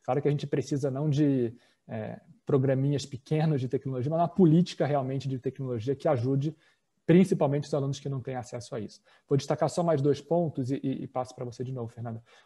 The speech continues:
Um outro elemento que é pouco falado, acho que é a própria, é, comunicação entre os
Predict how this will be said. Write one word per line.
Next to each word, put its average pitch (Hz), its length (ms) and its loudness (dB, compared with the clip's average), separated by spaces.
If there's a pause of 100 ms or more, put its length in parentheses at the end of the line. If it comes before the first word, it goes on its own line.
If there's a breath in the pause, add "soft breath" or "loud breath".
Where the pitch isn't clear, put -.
(100)
Um 160 120 2
outro 208 340 8
elemento 151 460 4
que - 80 -6
é 131 40 -4
pouco - 240 -4
falado, 131 600 -2 (340 soft breath)
acho - 160 -8
que - 60 0
é 175 40 6
a 165 40 2
própria, 190 840 4 (220)
é, - 240 -8 (100)
comunicação 185 840 4
entre 180 240 0
os 156 260 0